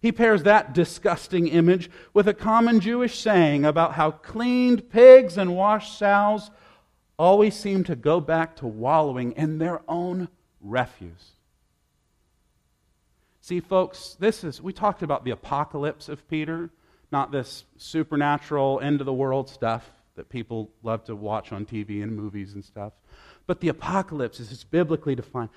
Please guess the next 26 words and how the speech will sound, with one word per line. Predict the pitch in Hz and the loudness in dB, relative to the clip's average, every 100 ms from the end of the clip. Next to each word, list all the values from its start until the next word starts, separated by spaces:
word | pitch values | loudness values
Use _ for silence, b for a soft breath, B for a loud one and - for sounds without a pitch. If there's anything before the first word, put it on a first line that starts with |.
| b b | b b
A | 208 | 4
revealing | 185 190 143 143 240 269 233 170 | 4 4 2 2 4 6 6 4
where | 156 | 0
God | 226 214 190 | -2 -4 -4
strips | - - 269 277 277 - | -8 -6 0 0 0 -2
away | 247 240 226 | 4 6 6
the | 175 | 2
blinders | 160 180 180 190 175 143 - | 0 4 4 4 2 -2 -4
of | 151 | -2
our | 151 143 | 0 -2
sin | - 180 170 156 | -4 2 4 4
and | 156 | 0
allows | 165 175 180 180 | 2 4 4 2
us | 170 | -6
to | 143 | -10
see | - 185 | -10 -4
reality | 175 160 165 180 190 151 127 - b b | 0 2 6 6 6 2 -2 -6 b b
from | 139 | -4
his | 151 151 | 0 -2
heavenly | - 156 139 135 123 | 0 -2 0 -2 -4
perspective. | 131 - 131 120 - 101 b b b | -8 -12 -8 -8 -8 -18 b b b
This | 285 - | 2 2
is | 202 | 0
what | 190 170 | 0 0
Peter | - 220 196 | 2 2 4
reveals. | 170 151 156 180 131 117 - | 2 2 2 2 2 -2 -10